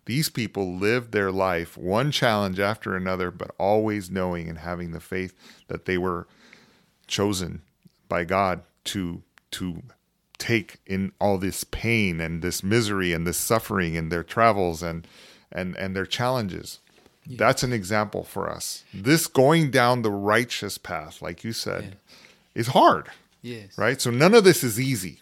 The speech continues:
Speaker 1: We're not
Speaker 2: Right.
Speaker 1: saying this is gonna be easy.
Speaker 2: Yes.
Speaker 1: Matter of fact, as Christians, uh, I'm reminded at one point me telling my mom, God rest her soul, "Gosh, you know, being Christian is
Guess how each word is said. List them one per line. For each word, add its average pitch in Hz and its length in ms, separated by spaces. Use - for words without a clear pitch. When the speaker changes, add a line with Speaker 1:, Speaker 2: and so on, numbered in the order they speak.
Speaker 1:
We're 104 120
not 127 120
Speaker 2:
Right. - 40
Speaker 1:
saying 123 300
this 104 160
is 104 80
gonna 107 200
be 95 140
easy. 110 520
Speaker 2:
Yes. 110 200
Speaker 1:
Matter 123 240
of 113 80
fact, 104 300
as 90 100
Christians, 98 800
uh, 87 340
I'm 92 180
reminded 98 460
at 73 100
one 92 160
point 92 320
me 92 160
telling 92 400
my 87 140
mom, 90 600
God 87 200
rest 90 260
her 90 100
soul, 85 400
"Gosh, 165 400
you 117 80
know, 135 220
being 135 300
Christian 156 380
is 92 120